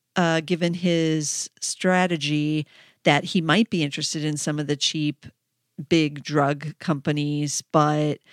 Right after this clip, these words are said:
he hasn't been buying any of those. And I haven't really been buying any of those either for my own value investor <laughs> portfolio here at Zacks. And one of the reasons for that is because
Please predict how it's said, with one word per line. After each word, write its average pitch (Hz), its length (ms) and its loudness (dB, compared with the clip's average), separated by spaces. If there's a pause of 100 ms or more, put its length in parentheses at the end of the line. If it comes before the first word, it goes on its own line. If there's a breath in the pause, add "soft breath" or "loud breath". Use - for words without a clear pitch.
(260 soft breath)
he 160 200 2
hasn't 165 200 0
been 165 160 0
buying 156 260 4
any 156 220 0
of 151 60 -4
those. 156 480 2
And 147 500 -2 (380)
I 180 140 6
haven't 196 240 2
really 156 180 2
been 156 160 0
buying 156 260 -2
any 156 160 -2
of 156 80 0
those 156 320 -2
either 170 540 2 (220 soft breath)
for 180 140 2
my 151 200 0
own 208 180 2
value 151 320 4
investor 156 380 2
<laughs> - 80 0
portfolio 180 500 6
here 202 220 2
at - 100 -4
Zacks. - 600 0
And 165 260 0
one 185 140 2
of 175 60 -4
the 165 60 0
reasons 196 440 0
for 170 160 -4
that 156 240 0
is 165 200 -2
because 160 600 0